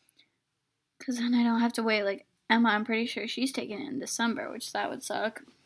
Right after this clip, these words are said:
having to wait that long, but it's, like, so many people are getting pushed back, so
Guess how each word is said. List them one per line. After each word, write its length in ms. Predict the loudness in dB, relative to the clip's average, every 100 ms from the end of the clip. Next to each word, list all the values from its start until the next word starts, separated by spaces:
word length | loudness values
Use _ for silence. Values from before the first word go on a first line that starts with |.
| _ _ _ _ _ -10 -6
having 300 | -4 -2 0
to 80 | 0
wait 180 | 0 2
that 160 | 0
long, 240 | 0 -2 -2
but 120 | -4
it's, 160 | -6 -8
like, 180 | -8
so 220 | -8 -6 -6
many 200 | -6 -8
people 220 | -8 -6
are 80 | -6
getting 280 | -6 -6 -8
pushed 360 | -8 -10 -6
back, 400 | -4 -2 -4 -8
so 640 | -10 -8 -6 -4 -4 -6